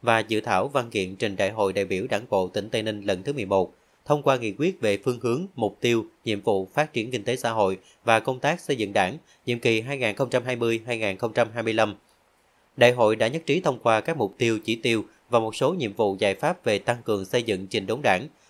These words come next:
phát huy sức mạnh của hệ thống chính trị, huy động nguồn lực, đẩy mạnh phát triển kinh tế xã hội, giữ vững quốc phòng an ninh, quyết tâm đưa huyện Tân Biên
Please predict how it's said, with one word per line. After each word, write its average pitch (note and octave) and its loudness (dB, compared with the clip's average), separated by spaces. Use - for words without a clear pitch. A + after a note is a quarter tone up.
phát F#3 2
huy C3+ 2
sức F3+ -4
mạnh G2 -2
của A2+ 2
hệ A2 -2
thống A#2 -4
chính D3+ -6
trị, F#2+ 0
huy D#3 2
động G#2+ 2
nguồn G#2+ -4
lực, G2+ 0
đẩy A#2+ 4
mạnh G2+ -2
phát D#3+ 0
triển A#2 -4
kinh A2+ -4
tế A2+ 0
xã B2 0
hội, G2 2
giữ A#2+ 4
vững A2+ 0
quốc F#3 0
phòng G2+ 2
an A2+ -6
ninh, A2+ 2
quyết F#3 4
tâm A#2 4
đưa A#2+ 2
huyện A2 0
Tân A#2 -2
Biên A#2 2